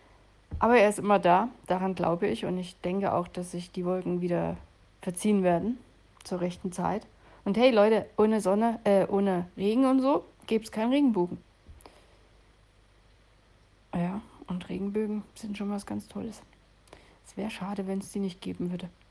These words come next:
So, genug der, ja, hoffentlich gar nicht mal so dummen Worte. Vielleicht hilft das ja auch jemandem weiter, was ich da geschrieben hab. Das würde mich freuen.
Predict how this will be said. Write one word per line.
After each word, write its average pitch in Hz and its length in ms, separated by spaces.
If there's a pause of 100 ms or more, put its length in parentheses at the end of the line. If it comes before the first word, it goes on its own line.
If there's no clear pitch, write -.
(920)
So, 202 400 (220)
genug 240 380
der, 214 420 (360)
ja, 185 400 (180)
hoffentlich 202 680 (1160)
gar 185 160
nicht 214 120
mal 196 160
so 180 80
dummen 202 360
Worte. 196 320 (1080)
Vielleicht 190 320
hilft 247 240
das 202 140
ja 196 160
auch 190 80
jemandem 185 400
weiter, 180 320
was 175 180
ich 175 100
da 175 120
geschrieben 175 400
hab. 175 180
Das 208 220
würde 180 160
mich 175 200
freuen. 185 320